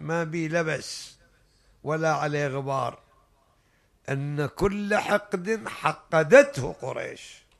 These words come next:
على رسول الله"، أي أظهرته في،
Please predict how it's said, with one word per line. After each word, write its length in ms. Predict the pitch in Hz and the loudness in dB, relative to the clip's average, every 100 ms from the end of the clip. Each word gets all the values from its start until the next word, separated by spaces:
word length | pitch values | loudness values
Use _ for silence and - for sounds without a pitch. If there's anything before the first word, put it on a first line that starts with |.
| _ _ _ 165 | _ _ _ 2
على 460 | 226 285 214 127 | 4 4 2 0
رسول 400 | 120 - 110 110 120 | -4 -10 -14 -16 -18
الله"، 260 | 113 117 - _ _ _ _ _ - - _ _ _ _ - | -20 -20 -20 _ _ _ _ _ -20 -20 _ _ _ _ -14
أي 240 | - - - _ _ _ _ _ _ _ _ _ _ | -14 -14 -20 _ _ _ _ _ _ _ _ _ _
أظهرته 640 | 131 120 113 135 147 123 135 | -4 -2 -2 -2 -4 -6 -8
في، 460 | - 123 98 95 | -10 -12 -12 -12